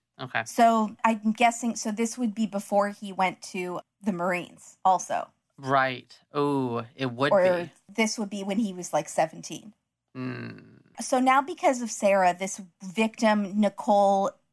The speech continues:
Speaker 2: Lucas, is willing to report it. So now they can arrest Dante on the rape charge and get his handprint again legally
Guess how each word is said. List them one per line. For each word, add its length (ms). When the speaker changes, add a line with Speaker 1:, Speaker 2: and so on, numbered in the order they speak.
Speaker 2:
Lucas, 960
is 240
willing 360
to 180
report 480
it. 160
So 200
now 280
they 140
can 200
arrest 560
Dante 720
on 420
the 140
rape 380
charge 440
and 180
get 160
his 200
handprint 580
again 460
legally 840